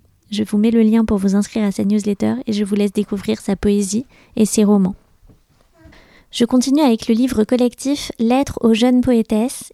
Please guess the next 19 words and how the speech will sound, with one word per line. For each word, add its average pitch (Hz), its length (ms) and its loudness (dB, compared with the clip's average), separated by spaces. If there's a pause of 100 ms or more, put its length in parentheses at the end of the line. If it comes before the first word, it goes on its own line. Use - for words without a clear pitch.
initié 247 420 2
par 226 240 2
Aurélie 240 380 2
Olivier. 226 480 0 (260)
Inspiré 262 440 0
du 226 100 -2
titre - 300 -10
très 294 240 -4
connu 262 260 0
du 220 140 -6
poète 220 500 -2 (240)
Rainer 233 340 2
Maria 220 300 2
Rilke, 226 480 0 (100)
Lettre 220 300 -4
à 220 40 0
un 208 60 0
jeune 202 220 0
poète, 220 400 -4